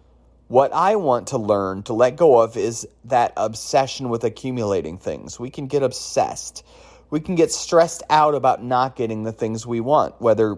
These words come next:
whether those things are objects we want, motivated by greed or motivated by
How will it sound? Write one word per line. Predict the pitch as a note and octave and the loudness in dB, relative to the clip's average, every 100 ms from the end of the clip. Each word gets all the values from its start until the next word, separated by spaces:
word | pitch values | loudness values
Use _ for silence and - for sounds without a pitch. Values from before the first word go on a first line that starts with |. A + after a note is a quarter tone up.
| - | -4
whether | C3 B2 A#2 | 0 2 4
those | A#2 A2+ - | 4 4 2
things | A#2+ A2+ A#2+ - | -2 -2 -4 -4
are | - G#2+ G2+ G2+ - _ _ _ _ _ _ _ _ | 2 4 4 0 -10 _ _ _ _ _ _ _ _
objects | F#2 F#2 G2 A2 G#2+ - | 0 0 2 0 0 -4
we | G#2 | -2
want, | A2 C3 - _ _ _ _ _ _ _ - | 2 2 0 _ _ _ _ _ _ _ -8
motivated | A2+ A2 G#2+ A2 G#2+ G#2 | -2 -2 2 2 2 2
by | G#2+ | 2
greed | G2+ G#2+ B2+ D3 E3 | 2 -2 0 0 0
or | D3+ | -2
motivated | G#2 G#2 A2 G#2+ G#2 G#2 | 2 2 4 2 2 0
by | G#2+ G2+ F#2+ F#2+ | 2 4 4 0